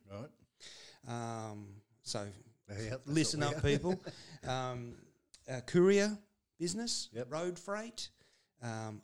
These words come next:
Speaker 2: I T services, and it's extended out into security services as well. It, it will possibly go out across the board to most employers
Speaker 1: Right.
Speaker 2: over time.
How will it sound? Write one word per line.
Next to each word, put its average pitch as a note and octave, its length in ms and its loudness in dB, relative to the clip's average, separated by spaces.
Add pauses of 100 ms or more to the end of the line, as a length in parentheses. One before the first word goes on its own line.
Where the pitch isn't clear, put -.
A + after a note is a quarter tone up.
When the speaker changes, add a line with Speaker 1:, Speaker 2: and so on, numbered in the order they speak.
Speaker 2:
I D3+ 180 4
T F#3 300 0
services, G3+ 840 -2 (380)
and C3+ 180 0
it's B2+ 140 -2
extended B2+ 460 -2
out B2 160 0
into A#2+ 240 -2
security D3 580 -2
services G#2 540 -4
as G#2 80 -12
well. A#2 200 -4
It, F#3 160 -4 (300)
it G3 160 -2
will G3+ 380 0
possibly C3+ 640 0
go A#2+ 260 0
out A#2 260 -2
across A#2+ 400 -4
the A#2 100 -8
board A#2 400 -2
to A#2 360 -4 (580)
most B2+ 600 -4 (260)
employers A2+ 840 -4
Speaker 1:
Right. A2 160 -2 (100)
Speaker 2:
over A#2 180 -10
time. G2+ 460 -8